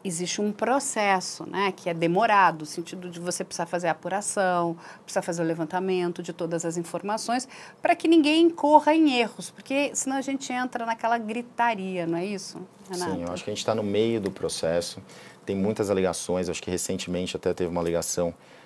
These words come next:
Speaker 2: É, uma pergunta que o mercado também sempre se faz é isso, como é que uma empresa que é analisada por tantos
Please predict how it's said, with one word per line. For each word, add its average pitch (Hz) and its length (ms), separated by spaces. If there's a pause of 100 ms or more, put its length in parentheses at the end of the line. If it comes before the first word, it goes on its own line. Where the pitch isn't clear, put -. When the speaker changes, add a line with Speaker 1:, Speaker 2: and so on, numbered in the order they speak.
(160)
Speaker 2:
É, 82 320
uma 104 200
pergunta 101 440
que - 60
o 92 60
mercado 85 400
também 82 240
sempre 90 260
se - 80
faz 90 340
é 85 40
isso, 80 120
como 107 200
é 117 80
que - 160
uma 107 160
empresa 95 400
que - 100
é - 20
analisada 90 540
por 85 220
tantos 107 640